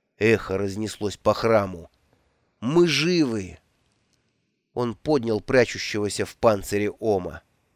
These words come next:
"И мы вернёмся домой. Все. Я это точно знаю".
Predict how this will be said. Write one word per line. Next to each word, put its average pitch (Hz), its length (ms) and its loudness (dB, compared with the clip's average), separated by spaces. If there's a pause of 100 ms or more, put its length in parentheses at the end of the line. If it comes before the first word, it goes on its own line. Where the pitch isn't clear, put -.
(600)
"И 139 140 0
мы 160 180 6
вернёмся 151 680 2
домой. 101 500 -2 (200)
Все. - 560 -2 (640)
Я 151 280 8
это 156 220 4
точно 123 520 2
знаю". 92 520 -6